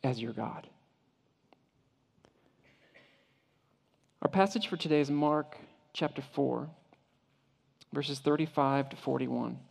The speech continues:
It says, "On that day, when evening had come, he said to them,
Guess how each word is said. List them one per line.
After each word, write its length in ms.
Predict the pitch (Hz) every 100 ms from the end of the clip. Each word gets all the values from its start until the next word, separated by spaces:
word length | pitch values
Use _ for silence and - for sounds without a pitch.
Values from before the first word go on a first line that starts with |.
| _ _ _ _ _ - - _ _ _ _ _ _ _ _ _ _ _ _ _ - -
It 100 | 160
says, 180 | 165
"On 200 | 180 190
that 200 | 214 196
day, 420 | 160 151 131 151 139 - - _ - - - - - - - -
when 140 | 147
evening 340 | 180 180 196
had 200 | 180 170
come, 300 | - 170 139
he 100 | 139
said 300 | 139 - 165 160
to 100 | 151
them, 300 | - -